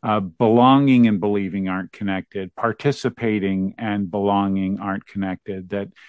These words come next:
that you're a member if you say you're a member, but a, a lot can be learned. And I know that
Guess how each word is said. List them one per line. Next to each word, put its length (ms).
that 260
you're 540
a 200
member 600
if 160
you 100
say 320
you're 220
a 80
member, 500
but 260
a, 120
a 120
lot 560
can 220
be 160
learned. 720
And 220
I 160
know 360
that 260